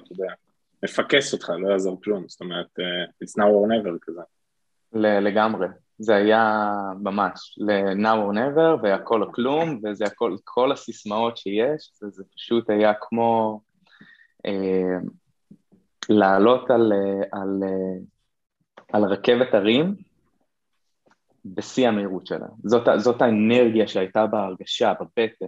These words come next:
Speaker 2: ב-, בדרייב, בדחף, בהתרגשות. אה, פשוט לטייל את כל האנרגיה הזאת לתוך, אה, משהו אחד. אה, וזה מה שיוצא, זה מה ש-, זה, זה, זאת בסוף התוצאה, כלומר, של משהו שהוא מאוד מצליח.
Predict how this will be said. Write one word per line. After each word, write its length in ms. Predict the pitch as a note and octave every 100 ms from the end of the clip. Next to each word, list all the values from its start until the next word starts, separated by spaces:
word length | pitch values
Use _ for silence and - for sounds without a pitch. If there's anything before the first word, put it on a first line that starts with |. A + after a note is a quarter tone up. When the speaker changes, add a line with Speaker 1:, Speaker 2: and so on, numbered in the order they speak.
| F#2
Speaker 2:
ב-, 180 | F2 F#2
בדרייב, 440 | - G2+ G#2 F#2 -
בדחף, 420 | - A#2 A#2 F#2+ -
בהתרגשות. 580 | F#2 - - - A#2+ - _ _ _ _ _ _ _ -
אה, 440 | F#2+ F#2 F#2 F#2 F2+ F#2 -
פשוט 260 | - B2+
לטייל 340 | C3 - A#2 A#2
את 60 | -
כל 180 | A#2 A2+
האנרגיה 440 | G#2 A2+ A2+ G#2+
הזאת 240 | G#2 A#2 B2+
לתוך, 540 | B2 G2 A2+ A2 -
אה, 100 | G#2
משהו 400 | G2 G#2+ - G2+
אחד. 280 | F#2 A#2+ D3+ - _ _ _ _ _ _ _ -
אה, 760 | A#2 A2 G#2 G2+ G2+ G#2 G#2 G#2+ A2 _ _ _ _ _ _ _ _ _ _ _ _ _ _ _ _ A2+
וזה 180 | G#2
מה 80 | B2+
שיוצא, 460 | - F3+ E3+ A3+ A2
זה 80 | G#2
מה 80 | C3+
ש-, 80 | -
זה, 260 | B2 B2+ A2
זה, 160 | B2+ C#3+ C#3 C#3 C3 B2
זאת 200 | A#2 C3
בסוף 300 | D3+ D#3+ D#3
התוצאה, 520 | C#3+ C3+ C#3+ C#3+ F2+ - _ -
כלומר, 180 | G#2+ G2+
של 160 | G#2+
משהו 260 | G2+ A#2 C3+
שהוא 200 | - G#2
מאוד 200 | G#2 A#2
מצליח. 580 | A2+ - B2+ F2 -